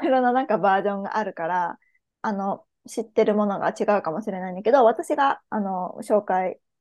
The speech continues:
するのは、えっと、まあ、三人のレンガ職人。三人、まあ、Aさん、Bさん、Cさんっていう人がいて、まあ、すごい短く言うと、あの、まあ、Aさん、Bさん、Cさん、まるっきり同じ仕事をしているのね。レンガを積む。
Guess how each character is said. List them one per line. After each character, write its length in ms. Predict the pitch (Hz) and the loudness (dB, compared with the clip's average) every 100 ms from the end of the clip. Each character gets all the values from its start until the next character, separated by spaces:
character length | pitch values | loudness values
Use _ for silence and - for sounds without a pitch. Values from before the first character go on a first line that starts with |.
| _ _ _ | _ _ _
す 140 | - | -2
る 140 | 208 196 | 0 -2
の 160 | 165 | -2
は、 340 | 190 220 208 - | 0 0 0 -6
え 160 | 190 185 | -10 -10
っ 40 | |
と、 300 | - 175 175 - | -8 -4 -4 -4
ま 100 | 254 | -4
あ、 40 | |
三 180 | 254 214 | 0 0
人 120 | 208 | 0
の 100 | 180 | 0
レ 120 | 170 | -4
ン 40 | 175 | -6
ガ 100 | 220 | -8
職 240 | 202 185 | -8 -8
人。 220 | 170 202 _ _ _ - | -8 -12 _ _ _ -2
三 220 | 277 269 | 0 2
人、 320 | 269 269 - - | 2 0 -2 -4
ま 120 | 254 | 0
あ、 40 | - | 4
A 120 | 254 | 4
さ 160 | - | 4
ん、 40 | 185 | 2
B 120 | 311 | 0
さ 120 | 214 | 0
ん、 60 | - | -4
C 160 | 196 | -4
さ 180 | 214 - | -4 -6
ん 60 | - | -8
っ 60 | _ _ _ _ _ - | _ _ _ _ _ -2
て 140 | 214 | 2
い 160 | 196 190 | 2 0
う 40 | |
人 200 | 233 214 | 2 2
が 260 | 175 147 - - _ | 2 2 -2 -8 _
い 80 | 214 | -10
て、 460 | - 370 269 - - _ _ - | -4 2 2 0 -6 _ _ -4
ま 120 | 349 | -2
あ、 40 | |
す 120 | 349 262 | 2 6
ご 120 | 294 | 8
い 40 | |
短 380 | 220 226 262 320 | 6 4 2 0
く 160 | 320 214 | 4 2
言 180 | 196 175 | 4 0
う 60 | - | 2
と、 480 | 214 214 196 - - - | 4 6 4 -2 -8 -8
あ 120 | 214 | -8
の、 480 | 196 185 185 175 _ _ _ - | -6 -8 -8 -10 _ _ _ -12
ま 80 | |
あ、 40 | - | 0
A 160 | 254 277 | 2 4
さ 100 | 233 | 2
ん、 40 | |
B 100 | 214 | 0
さ 120 | 254 214 | 0 -4
ん、 60 | |
C 140 | 220 214 | -4 -4
さ 120 | 214 | -2
ん、 40 | |
ま 120 | 220 | 2
る 100 | 226 233 | 2 0
っ 40 | |
き 100 | 277 | -4
り 60 | 262 | -2
同 140 | 262 254 | -2 -4
じ 80 | 247 | -6
仕 100 | 262 | -4
事 300 | 240 233 226 | -4 -2 -2
を 80 | 269 | -4
し 60 | - | -2
て 160 | 214 | -2
い 40 | 208 | 0
る 100 | 185 | -4
の 100 | - | -8
ね。 240 | - - _ _ | -14 -16 _ _
レ 180 | 233 285 | 2 4
ン 80 | 254 | 4
ガ 160 | 202 - | 2 0
を 160 | - _ | -2 _
積 160 | - 190 | -6 -4
む。 220 | 180 | -4